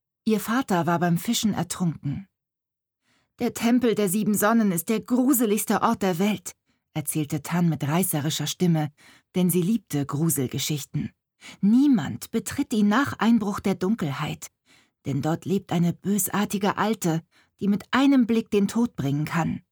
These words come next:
Selbst erwachsene Männer spucken aus, wenn sie von ihr reden.“ In der Mitte des Innenhofes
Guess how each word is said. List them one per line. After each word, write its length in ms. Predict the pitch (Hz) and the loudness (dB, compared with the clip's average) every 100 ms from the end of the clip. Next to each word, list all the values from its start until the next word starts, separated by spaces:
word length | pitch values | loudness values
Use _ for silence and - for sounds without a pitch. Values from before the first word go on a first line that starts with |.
| _ _ _ - | _ _ _ -8
Selbst 380 | 190 220 180 - | 0 0 0 -2
erwachsene 600 | 208 190 233 - 247 208 | -2 0 -2 2 4 4
Männer 360 | 208 240 208 170 | 4 4 4 2
spucken 420 | - 294 - 247 | 0 -2 2 2
aus, 260 | - 262 - | 4 2 2
wenn 160 | 175 165 | 0 2
sie 120 | 180 | 0
von 180 | 190 175 | 0 2
ihr 180 | 180 | 2
reden.“ 440 | 185 185 185 147 - _ _ _ _ _ _ _ _ _ _ _ | 4 2 2 -2 -6 _ _ _ _ _ _ _ _ _ _ _
In 160 | 233 233 | 0 2
der 140 | 226 | 4
Mitte 320 | 220 269 320 285 | 4 2 2 0
des 180 | 254 | 0
Innenhofes 920 | - 233 208 156 165 160 - 139 - | 0 2 4 2 0 -2 -2 -4 -4